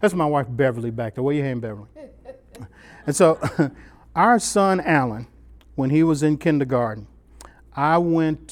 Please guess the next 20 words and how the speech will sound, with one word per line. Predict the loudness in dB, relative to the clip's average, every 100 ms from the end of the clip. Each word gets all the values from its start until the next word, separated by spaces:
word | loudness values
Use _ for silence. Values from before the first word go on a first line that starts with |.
| -4
to, | -2 -2 -4 -8
uh, | -8 -8
w-, | -8 -8
I | -4
had | -4
to | -4
go | -4
to | -4
school | -6 -6 -6 -8 -14 _ -20 -20 _
and | -6 -6 -4
talk | -6 -4
to | -8
the | -6
teacher. | -4 -6 -8 -18 _ _ -20 -20 _ -20 -20 -20 -16 -6
And | -4
the | -2
teacher | -2 -2 0 0 0
said | -4 -2 -2 -4
to | -4
me, | -4 -6